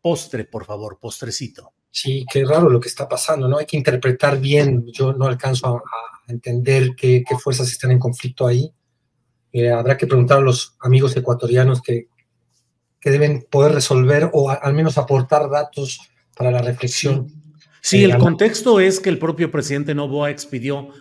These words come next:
Speaker 1: un decreto para un estado de excepción y combatir abiertamente a los grupos del narcotráfico,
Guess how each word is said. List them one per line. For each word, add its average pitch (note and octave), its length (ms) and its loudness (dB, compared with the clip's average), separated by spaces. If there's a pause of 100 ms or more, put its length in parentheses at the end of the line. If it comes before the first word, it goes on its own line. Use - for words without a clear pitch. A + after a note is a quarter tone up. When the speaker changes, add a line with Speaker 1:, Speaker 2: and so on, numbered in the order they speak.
(140)
Speaker 1:
un C#3+ 140 -4
decreto C3+ 500 -4
para A#2 340 -4
un C3 400 -2
estado C3+ 480 -6
de B2+ 100 -6
excepción D3+ 600 -6 (240)
y C3+ 120 -6
combatir C#3 680 -2
abiertamente C3+ 640 -6
a C3 60 -6
los B2 120 -8
grupos C3+ 300 -10
del C3 140 -8
narcotráfico, C#3+ 800 -10